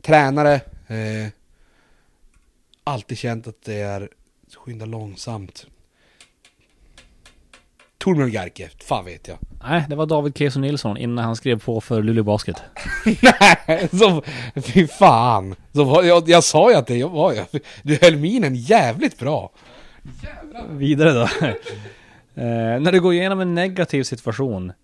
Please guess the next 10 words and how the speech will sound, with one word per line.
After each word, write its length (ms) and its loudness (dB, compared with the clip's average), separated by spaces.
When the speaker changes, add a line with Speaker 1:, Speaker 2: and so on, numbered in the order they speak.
Speaker 2:
tänk 440 -10
inte 240 -14
på 240 -14
det. 200 -12
Försök 360 -8
göra 80 -4
det 60 -8
positivt 640 -16
istället. 400 -20
Speaker 1:
Eh, 340 -12